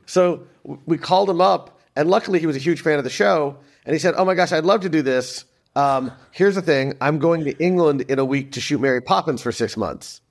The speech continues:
So we got him for one day. We shot all the stuff at the agency where they were fighting over the desk and he was rapping and all that stuff, which was just my agency. I just called them, uh, U T A, and I said, "I need a favor. I've been with you a long time.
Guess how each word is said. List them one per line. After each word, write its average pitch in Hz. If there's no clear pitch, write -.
So 175
we 165
got 190
him 196
for 147
one 170
day. 113
We 139
shot -
all 147
the 143
stuff 143
at 127
the 139
agency 120
where 110
they 131
were 127
fighting 143
over 123
the 110
desk 147
and 110
he 135
was 127
rapping 139
and 131
all 135
that 131
stuff, 139
which 135
was 143
just 170
my 160
agency. 139
I 123
just 123
called 156
them, 139
uh, 120
U 120
T 151
A, 139
and 120
I 117
said, 120
"I 143
need 165
a 151
favor. 123
I've 131
been 143
with 143
you 143
a -
long 139
time. 123